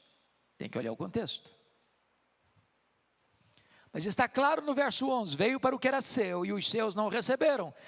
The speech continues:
Quem são os seus aí? Os judeus. E por que não receberam? Por falta de luz?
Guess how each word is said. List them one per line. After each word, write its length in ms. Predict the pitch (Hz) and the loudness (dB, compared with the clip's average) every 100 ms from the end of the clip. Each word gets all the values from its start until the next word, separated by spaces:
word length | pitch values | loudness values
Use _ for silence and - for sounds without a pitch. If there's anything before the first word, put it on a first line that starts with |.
| - | -4
Quem 140 | 320 | -2
são 180 | 262 262 | 0 -2
os 100 | 226 | 0
seus 280 | 214 190 147 | 0 0 0
aí? 280 | 131 98 - _ _ _ _ _ _ _ _ _ _ _ _ _ - - | -4 -6 -14 _ _ _ _ _ _ _ _ _ _ _ _ _ -18 -8
Os 120 | 117 | -4
judeus. 680 | 190 254 262 107 - - - _ _ _ _ _ _ _ _ _ _ _ | -2 -2 -4 -6 -8 -10 -12 _ _ _ _ _ _ _ _ _ _ _
E 80 | 233 | -2
por 180 | 208 311 | 2 2
que 160 | 330 311 | 2 2
não 140 | 220 | 0
receberam? 640 | 165 165 170 151 123 98 - _ _ _ _ _ _ _ - - | 0 -2 -2 -2 -4 -8 -16 _ _ _ _ _ _ _ -20 -6
Por 120 | 165 | -2
falta 280 | - 202 190 | 6 4 4
de 120 | 151 | -2
luz? 540 | 185 294 294 - - | 2 2 0 -6 -8